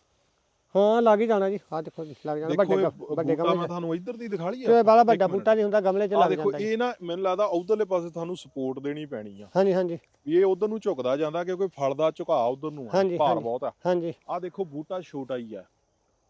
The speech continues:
Speaker 2: ਬਹੁਤਾ ਵੱਡਾ ਬੂਟਾ ਨਹੀਂ ਹੈਗਾ।
Speaker 1: ਹਾਂਜੀ।
Speaker 2: ਛੇ ਸੱਤ ਕੁ ਫੁੱਟ ਦੀ ਹਾਈਟ ਆ, ਜ਼ਿਆਦਾ ਨਹੀਂ ਹੈਗੀ। ਛੇ ਕੁ ਫੁੱਟ ਦੀ ਹਾਈਟ ਵੱਧ ਤੋਂ ਵੱਧ।
Speaker 1: ਹਾਂਜੀ।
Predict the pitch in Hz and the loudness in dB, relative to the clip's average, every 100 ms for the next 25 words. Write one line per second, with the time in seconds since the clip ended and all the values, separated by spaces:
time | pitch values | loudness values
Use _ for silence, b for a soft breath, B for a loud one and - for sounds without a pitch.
0 | _ 123 113 147 185 196 185 151 135 123 | _ -18 -6 -4 -4 -4 -6 -4 -6 -6
1 | 120 135 127 143 131 113 123 _ _ 165 | -10 -8 -8 -10 -16 -14 -16 _ _ -6
2 | 165 160 - - 156 160 170 - - 175 | -6 -8 -12 -8 -8 -6 -8 -10 -14 -14
3 | 160 147 160 131 123 127 123 117 160 135 | -12 -12 -12 -10 -8 -8 -8 -10 -8 -6
4 | 117 127 135 135 135 127 147 269 _ _ | -6 -4 -8 -10 -14 -14 -14 -20 _ _
5 | _ _ _ _ - 151 160 165 - 131 | _ _ _ _ -6 -4 -2 -6 -10 -10
6 | 135 131 117 110 107 101 107 92 82 _ | -10 -10 -10 -10 -12 -12 -14 -16 -18 _
7 | _ 151 151 | _ -8 -8